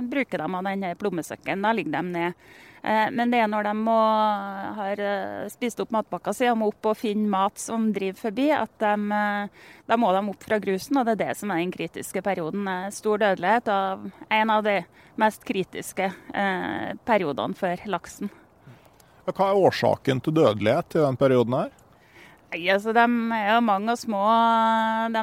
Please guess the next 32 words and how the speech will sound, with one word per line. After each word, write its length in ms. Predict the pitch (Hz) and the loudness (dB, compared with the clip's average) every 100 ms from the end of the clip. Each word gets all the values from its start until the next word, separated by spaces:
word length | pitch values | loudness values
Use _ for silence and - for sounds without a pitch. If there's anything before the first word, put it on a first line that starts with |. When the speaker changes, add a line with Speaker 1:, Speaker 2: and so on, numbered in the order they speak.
| 220 | -2
Speaker 1:
skal 200 | - 233 | -4 -4
finne 180 | 208 185 | -4 -6
seg 220 | - 226 | -4 -4
mat, 280 | 202 190 233 - | -2 -2 -4 -8
så 160 | - 220 226 233 226 226 233 | -2 2 4 4 4 0 -2
det 80 | |
er 120 | 208 196 | -4 -4
nå 100 | 208 | -4
en 100 | 226 | -2
sårbar 540 | 233 185 175 180 - - - | -2 -2 -2 -2 -4 -10 -2
periode. 540 | 247 214 180 175 220 254 247 233 | 2 2 0 2 4 4 4 0
Det 80 | 220 | -2
må 140 | 196 | -2
jo 80 | 220 | 0
være, 220 | 202 180 196 190 - - - - - | 0 0 -4 -4 -16 -20 -20 -20 -12
være 400 | 196 214 190 170 180 190 196 | -2 2 2 2 0 -2 -4
mat, 460 | 196 160 - - - | -2 -2 -4 -16 -10
mat 320 | 214 185 - 208 | -4 -2 -2 -6
som 100 | 202 | -4
de 80 | 202 | -2
får 160 | 220 190 | 0 0
tak 180 | 170 - 214 | -4 -2 -2
i. 60 | 226 | -2
Eh, 640 | 254 214 208 208 208 208 | -4 -6 -4 -6 -6 -4
og, 480 | 208 202 208 202 196 - - - - - 214 | -2 0 0 -2 -4 -12 -20 -20 -20 -12 -8
ehm, 1120 | 196 196 185 185 180 180 185 - 190 - 202 | -4 -4 -4 -6 -8 -10 -8 -8 -8 -10 -4
det 80 | 240 | 0
kan 160 | 277 240 | 2 4
jo 60 | 269 | 4
være 380 | 247 202 214 220 | 6 4 2 0
stor 320 | - 220 - | 0 0 0
tetthet, 640 | - - - 220 - - | -4 -2 0 0 -2 -18